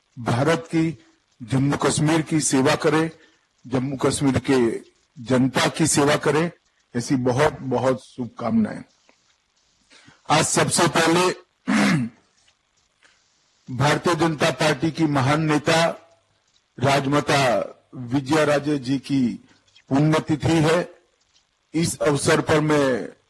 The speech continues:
विजया राजे सिंधिया जी को प्रणाम कर कर मेरी बात की शुरुआत करना चाहता हूं। मित्रों, आज जो कार्यक्रम यहां पर हुआ, शुरू हो रहा है, वो अनेक रूप से महत्वपूर्ण कार्यक्रम है।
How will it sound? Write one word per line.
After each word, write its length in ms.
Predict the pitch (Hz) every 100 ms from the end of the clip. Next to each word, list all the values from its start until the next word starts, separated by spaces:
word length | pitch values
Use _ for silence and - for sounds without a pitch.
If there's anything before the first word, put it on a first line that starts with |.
| -
विजया 420 | 127 147 131 156
राजे 340 | 147 139 143 139
सिंधिया 480 | - 131 120 143 147
जी 160 | 147
को 240 | 131 131 92 - _ _ _ _ _
प्रणाम 400 | 127 135 160 160
कर 200 | 123 139
कर 140 | 120 135
मेरी 340 | 131 127 131
बात 400 | 123 120 123 -
की 100 | 127
शुरुआत 500 | 117 113 113 117 107
करना 300 | - 107 104
चाहता 380 | - 101 101 117
हूं। 180 | - 98 - _ _ - _ _ _ _ _ 139
मित्रों, 260 | 139 165
आज 240 | 165 165 180
जो 240 | 143 175
कार्यक्रम 580 | 165 151 165 175 175 190 - _ _ _ _ _ _ _ _ _ -
यहां 320 | 147 135 175
पर 200 | 175 175
हुआ, 420 | 160 143 156 165
शुरू 500 | 135 - 156 175 160
हो 60 | 165
रहा 240 | 170 170
है, 320 | 170 165 185 - - _ _ _ _ _ _ -
वो 80 | -
अनेक 580 | - 165 180 214 214 160
रूप 220 | 156 180
से 360 | - 139 101 - _ _ _ _ _ _ -
महत्वपूर्ण 680 | 135 139 160 160 139 185 196
कार्यक्रम 520 | 135 139 127 120 117
है। 300 | 92 101 -